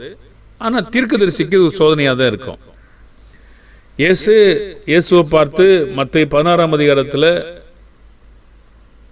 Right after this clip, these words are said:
இருபத்தொன்னுல இருந்து இருபத்தி மூணு வரைக்கும் பேதுரு தானே தீர்மானித்து இயேசுவை இடற பண்ண திட்டமிட்டாரா?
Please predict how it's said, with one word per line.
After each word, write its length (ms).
இருபத்தொன்னுல 400
இருந்து 180
இருபத்தி 300
மூணு 200
வரைக்கும் 580
பேதுரு 680
தானே 600
தீர்மானித்து 960
இயேசுவை 400
இடற 180
பண்ண 320
திட்டமிட்டாரா? 720